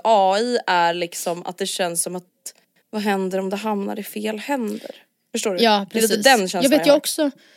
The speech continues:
Speaker 2: ja, men typ att det alltid har snackats också om att så här, eh, ja, men det värsta som kan hända, som kan, som kan utrota människan
Speaker 1: Mm.
Speaker 2: är ifall vi råkar skapa en A I som är smartare än oss. Och
Speaker 1: Exakt.
Speaker 2: ändå fastän man är rädd för den,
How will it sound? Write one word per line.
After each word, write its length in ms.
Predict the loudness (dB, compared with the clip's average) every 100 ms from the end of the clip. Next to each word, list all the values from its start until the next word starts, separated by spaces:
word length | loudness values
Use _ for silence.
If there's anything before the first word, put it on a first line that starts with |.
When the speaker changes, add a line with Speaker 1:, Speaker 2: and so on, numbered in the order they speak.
| -20 -16
Speaker 2:
ja, 80 | 0
men 120 | 0
typ 160 | 2 -2
att 100 | -2
det 80 | -2
alltid 300 | -2 -4 -4
har 60 | -4
snackats 380 | -4 -6 -6
också 220 | -6 -6 -8
om 120 | -6
att 160 | -10 -10
så 100 | -10
här, 160 | -10 -12 -20 -20 -12 -4
eh, 380 | -2 -2 -4 -2
ja, 80 | 0
men 240 | 2 0 -4
det 180 | -4
värsta 500 | -2 -2 -4 -10 -8
som 160 | -6 -6
kan 120 | -6
hända, 300 | -4 -4 -6
som 160 | -8 -8
kan, 180 | -8 -12 -10
som 220 | -6 -4
kan 140 | -4
utrota 520 | -2 -4 -6 -8 -6 -2
människan 680 | -2 -2 -4 -6 -8 -10 -14 -12
Speaker 1:
Mm. 280 | -6 -6 -4
Speaker 2:
är 340 | -2 -2 -2 -4
ifall 260 | -6 -6
vi 180 | -4 -4
råkar 180 | -4 -4
skapa 500 | -6 -4 -6 -6 -6
en 200 | -4 -4
A 180 | -4 -4
I 40 | -4
som 160 | -4
är 40 | -4
smartare 500 | -4 -4 -6 -10 -12
än 80 |
oss. 380 | -10 -4 -2 -2 -6 -8
Och 120 | 0
Speaker 1:
Exakt. 200 | 2 2
Speaker 2:
ändå 200 | 0 0
fastän 380 | 0 -2 -2 -4
man 160 | -2
är 60 | 0
rädd 280 | 0 0 -2
för 140 | -4
den, 360 | -2 -4 -6